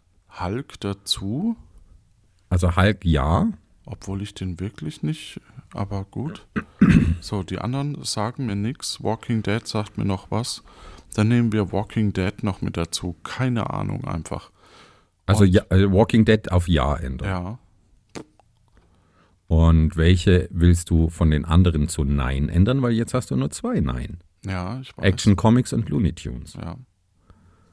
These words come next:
Speaker 1: Am Schluss ist Looney Tunes doch auch dabei, aber ich, keine Ahnung. Ja, dann, äh,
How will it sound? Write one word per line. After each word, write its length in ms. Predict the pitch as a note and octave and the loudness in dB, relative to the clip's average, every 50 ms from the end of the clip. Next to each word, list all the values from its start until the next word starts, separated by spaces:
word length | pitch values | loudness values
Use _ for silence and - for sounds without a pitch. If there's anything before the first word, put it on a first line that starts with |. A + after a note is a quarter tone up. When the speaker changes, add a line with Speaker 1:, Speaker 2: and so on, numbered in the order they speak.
| _ _ _ _ _ _ _ _ _ _ _ _ _ _ _ _ _ _ _ _ _ _ _ _ _ _ _ _ _ _ _ _ _ | _ _ _ _ _ _ _ _ _ _ _ _ _ _ _ _ _ _ _ _ _ _ _ _ _ _ _ _ _ _ _ _ _
Speaker 1:
Am 120 | - F2 | -8 -8
Schluss 340 | - - - A2+ B2 - - | -8 -6 -6 -6 -6 -6 -6
ist 180 | - - - - | -8 -10 -8 -6
Looney 360 | G2 G2+ A#2 B2+ A2+ G2+ E2+ | -4 -4 -4 -2 -4 -6 -6
Tunes 540 | - - - F#2 F#2 F#2 F2+ F2 - - - | -8 -8 -6 -4 -4 -4 -4 -6 -8 -10 -8
doch 220 | - - - - | -8 -8 -8 -8
auch 200 | - - G2 - | -8 -8 -8 -8
dabei, 460 | - - - - - - C#2+ F2 F2 - | -8 -10 -10 -8 -8 -8 -8 -8 -8 -8
aber 240 | - - F#2 F2+ E2+ | -8 -6 -6 -6 -6
ich, 200 | E2+ - - - - - - - - - - - - - - _ - | -6 -10 -16 -20 -20 -20 -20 -20 -20 -20 -20 -20 -20 -20 -20 _ -4
keine 260 | - A2 G#2+ G2+ - | 0 2 2 2 2
Ahnung. 260 | F2+ F2+ F2+ F2 - - | 0 -2 -2 -4 -6 -4
Ja, 220 | - A2+ A2+ A#2 | 0 0 2 2
dann, 280 | C#3 D3 C3+ C3 B2 - | 2 2 0 0 -2 -4
äh, 240 | - - - A2 | -6 -4 -4 -4